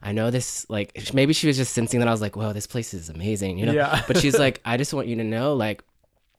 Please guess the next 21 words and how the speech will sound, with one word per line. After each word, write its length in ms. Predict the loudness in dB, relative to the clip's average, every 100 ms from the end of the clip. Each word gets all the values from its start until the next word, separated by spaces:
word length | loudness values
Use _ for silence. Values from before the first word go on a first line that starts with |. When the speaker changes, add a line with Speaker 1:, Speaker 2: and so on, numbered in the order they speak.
| -2
Speaker 1:
um, 360 | 2 4 2 -2 -10 -20 -20 _ -2
I 140 | 0
didn't 240 | 0 -2 -4
come 240 | -4 -4
from 260 | -2 -2 -2
money." 460 | -2 -2 -4 -6 -16 _ -8
Like, 160 | -4 -2
it 60 |
was, 180 | -2 0
like, 140 | 0
this 160 | -2 -2
very 240 | 0 2
specific, 560 | 0 0 0 2 2 2
like, 260 | 0 0 -4
switch 420 | -6 2 2 2
from 140 | -2
Sagittarius 520 | 0 0 2 2 2
to 80 | 0
Capricorn. 420 | -2 0 0 -2
She's 220 | -2 -2
like, 120 | -4